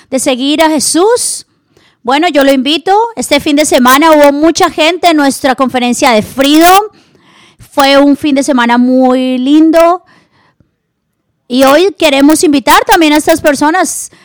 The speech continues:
si quieren ser parte de ese bautizo, pueden ir ahí al lobby y va a encontrar todas las personas que le van a dar la información de lo que deben hacer. Y también nuestro curso de crecimiento está ahorita pasando.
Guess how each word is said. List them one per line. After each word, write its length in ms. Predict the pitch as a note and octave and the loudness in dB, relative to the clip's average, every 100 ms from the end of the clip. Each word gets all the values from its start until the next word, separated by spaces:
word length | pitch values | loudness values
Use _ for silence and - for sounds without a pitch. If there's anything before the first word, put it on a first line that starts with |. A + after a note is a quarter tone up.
| _ | _
si 180 | - C#4 | -12 -6
quieren 240 | C4+ C4+ | -2 0
ser 240 | C#4+ D4 - | 2 0 0
parte 320 | C4+ E4 G4 | 0 0 2
de 140 | D#4 | 2
ese 180 | C4+ C#4+ | 2 2
bautizo, 600 | C4+ A#3 A3 D4 E4 G4 G#4+ B4 _ _ _ _ _ _ _ _ _ - | 2 2 0 -2 -2 0 0 -2 _ _ _ _ _ _ _ _ _ -2
pueden 320 | B3+ C4 C4+ | 0 2 2
ir 120 | C4 | 2
ahí 220 | B3+ B3+ | 2 2
al 220 | B3 A#3+ | 0 0
lobby 640 | B3+ C#4+ E4 F#4 G4 G4+ - _ - | 2 2 2 0 -2 -6 -10 _ -8
y 140 | C4 | -4
va 120 | B3 | -2
a 40 | A#3+ | -2
encontrar 840 | B3 C#4 B3 C4 B3 B3+ B3 A#3+ _ _ _ _ | 0 -2 0 2 2 2 0 -8 _ _ _ _
todas 240 | - C4+ C4+ | -2 0 0
las 160 | C#4 | -2
personas 400 | - B3 A#3+ A#3 | -4 -6 -4 -4
que 100 | - | -4
le 100 | C4 | -2
van 140 | A3+ G#3+ | -2 -2
a 200 | A#3 B3+ | -4 -4
dar 220 | A#3+ A#3+ | -2 -2
la 120 | A#3 | 0
información 840 | A#3+ C4 A#3+ A3+ F#3+ - B3+ D#4 | -2 -2 -2 -2 -6 -4 -2 -2
de 140 | E4 C4+ | -2 -4
lo 100 | A3+ | -4
que 140 | B3 | -4
deben 280 | G#3+ G3+ G3+ | -2 -2 -2
hacer. 380 | G#3+ - E3 E3 _ _ _ _ _ _ _ _ _ - | -4 -4 -6 -8 _ _ _ _ _ _ _ _ _ -12
Y 120 | - A#3 | -8 -4
también 340 | B3+ B3+ D4 | -2 0 0
nuestro 300 | F4 - D4 | -2 -2 -2
curso 300 | C#4+ D#4+ F#4+ | 0 -2 0
de 80 | E4+ | 0
crecimiento 560 | D4 C4+ A#3+ B3 F4+ F#4 | 0 -6 -4 -4 -2 -4
está 220 | - C#4 | -2 -2
ahorita 400 | B3+ C#4+ B3+ B3+ | 0 -2 -4 -4
pasando. 680 | A3 - F4 G#4 C#4 D4 | -4 -2 -2 0 -2 -2